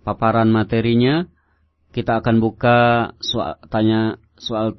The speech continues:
apa, tanya jawab dengan cara Anda bertanya langsung melalui telepon di nomor kosong dua dua delapan enam delapan enam dua enam tiga tujuh.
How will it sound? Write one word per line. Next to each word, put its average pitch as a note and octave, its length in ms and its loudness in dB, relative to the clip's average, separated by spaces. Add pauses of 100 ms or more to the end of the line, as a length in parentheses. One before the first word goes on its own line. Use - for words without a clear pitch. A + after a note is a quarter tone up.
apa, D3+ 480 -6
tanya A2+ 240 2
jawab A#2 480 2 (560)
dengan A#2+ 640 4
cara B2+ 720 2 (880)
Anda A#2+ 640 0
bertanya A#2+ 400 2
langsung B2 400 4 (160)
melalui A#2 880 2 (400)
telepon B2 400 0
di G#2+ 400 0
nomor A2 400 -2
kosong A#2 320 0
dua A2 160 0
dua A#2+ 240 0
delapan G#2+ 400 -2
enam A2 160 -2
delapan A#2+ 320 -2
enam G#2+ 240 -2
dua G#2 160 -4
enam G2+ 160 -4
tiga G#2+ 240 -4
tujuh. A#2 400 -4